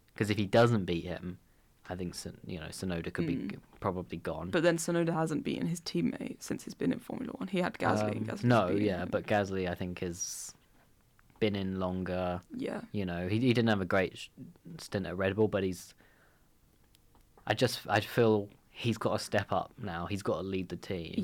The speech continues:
Speaker 1: And if he
Speaker 2: Yeah.
Speaker 1: doesn't, well, w-, why don't you then move on, try and get someone that's gonna crash less, gonna perform better?
Speaker 2: Yeah, I
Speaker 1: I think
Speaker 2: think
Speaker 1: he's at risk if he doesn't
Speaker 2: Yeah,
Speaker 1: beat
Speaker 2: no, I
Speaker 1: him.
Speaker 2: think Nick will be expected to compete with Yuki.
Speaker 1: Yeah,
Speaker 2: And
Speaker 1: I
Speaker 2: I
Speaker 1: think he
Speaker 2: agree
Speaker 1: will,
Speaker 2: that if
Speaker 1: yeah,
Speaker 2: he does
Speaker 1: yeah.
Speaker 2: beat him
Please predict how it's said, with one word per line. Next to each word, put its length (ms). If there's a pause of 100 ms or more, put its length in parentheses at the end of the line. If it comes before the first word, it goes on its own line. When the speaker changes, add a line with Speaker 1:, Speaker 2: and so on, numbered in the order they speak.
(100)
Speaker 1:
And 100
if 80
he 60
Speaker 2:
Yeah. 80
Speaker 1:
doesn't, 560
well, 260
w-, 220
why 240
don't 180
you 100
then 320 (280)
move 220
on, 180
try 140
and 80
get 120
someone 240
that's 160
gonna 180
crash 320
less, 240
gonna 220
perform 380
better? 280 (200)
Speaker 2:
Yeah, 200
I 120
Speaker 1:
I 40
think 120
Speaker 2:
think 120
Speaker 1:
he's 120
at 120
risk 340
if 100
he 80
doesn't 360 (100)
Speaker 2:
Yeah, 160
Speaker 1:
beat 20
Speaker 2:
no, 80
I 80
Speaker 1:
him. 40
Speaker 2:
think 160
Nick 640
will 160
be 140
expected 300
to 40
compete 280
with 120
Yuki. 280
Speaker 1:
Yeah, 120
Speaker 2:
And 80
Speaker 1:
I 40
Speaker 2:
I 40
Speaker 1:
think 100
he 60
Speaker 2:
agree 220
Speaker 1:
will, 60
Speaker 2:
that 180
if 140
Speaker 1:
yeah, 60
Speaker 2:
he 100
does 340
Speaker 1:
yeah. 60 (160)
Speaker 2:
beat 260
him 400